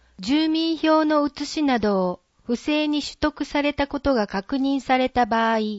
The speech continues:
その事実を本人に告知する被害告知型の本人通知制度が始まりました。不正請求の早期発見などが可能になるほか、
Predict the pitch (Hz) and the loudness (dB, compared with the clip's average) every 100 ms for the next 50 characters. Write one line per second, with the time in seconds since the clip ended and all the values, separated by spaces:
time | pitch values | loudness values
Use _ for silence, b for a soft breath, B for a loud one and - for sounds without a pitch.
0 | - _ _ - 262 277 320 285 302 302 | -12 _ _ -4 2 4 4 2 2 0
1 | 294 240 247 226 302 320 302 254 226 220 | 0 0 2 2 2 2 2 2 0 -2
2 | - - 233 - 226 - 220 220 214 - | -4 -6 -6 -6 -6 -4 0 0 0 -6
3 | _ _ _ - 254 302 294 294 294 - | _ _ _ -4 2 4 4 2 -2 -2
4 | 294 285 269 269 - 254 247 _ _ - | -4 -2 0 0 2 0 0 _ _ -8
5 | 240 240 240 b b 285 311 302 302 302 | -2 -2 -4 b b 0 2 2 -2 -4
6 | - 302 294 - - 302 233 208 190 208 | 0 0 0 -2 2 4 4 2 0 -2
7 | 196 214 214 214 208 214 - 175 165 - | 0 -2 -2 -2 -2 -4 -4 -4 -4 -10
8 | _ _ _ _ _ _ _ _ _ - | _ _ _ _ _ _ _ _ _ -4
9 | 247 - 311 311 302 330 320 - - 233 | -4 2 2 2 2 2 2 0 -2 0
10 | 214 202 196 - - 320 294 - 220 202 | 0 0 -2 -6 0 2 2 2 -4 -2
11 | 214 - 277 277 277 269 226 208 - 214 | -4 -2 0 2 2 2 2 0 -2 -2
12 | 247 277 269 262 262 226 175 170 - 185 | 0 0 0 0 0 0 -4 -8 -4 -2
13 | 185 | -4